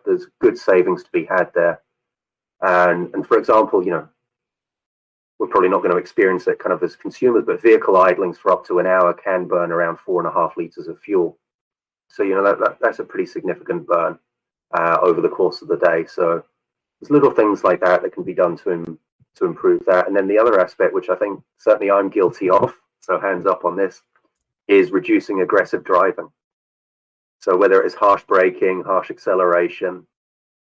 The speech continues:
um, you know, maybe taking a corner a little bit too quickly,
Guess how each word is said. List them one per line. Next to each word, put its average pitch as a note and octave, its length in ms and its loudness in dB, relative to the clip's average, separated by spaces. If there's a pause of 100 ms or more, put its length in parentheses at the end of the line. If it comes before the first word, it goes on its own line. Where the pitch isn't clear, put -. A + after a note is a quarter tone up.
um, D#2+ 560 -6
you F2+ 80 -6
know, E2+ 60 -4
maybe F2+ 220 -2
taking F#2 360 -2
a F2 40 2
corner F#2+ 460 0
a F2+ 60 4
little F2+ 200 2
bit F#2 160 -2
too F#2 220 -6
quickly, F2+ 600 -2